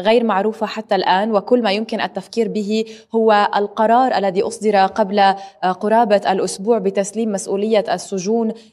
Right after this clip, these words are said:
لجيش الاحتلال مباشرة. هل لذلك علاقة مباشرة بالموضوع أم هل، آه، يعني ظروف الاعتقال بالإضافة إلى،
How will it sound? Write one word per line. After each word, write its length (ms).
لجيش 560
الاحتلال 600
مباشرة. 760
هل 160
لذلك 340
علاقة 400
مباشرة 460
بالموضوع 720
أم 100
هل، 220
آه، 280
يعني 320
ظروف 360
الاعتقال 800
بالإضافة 680
إلى، 420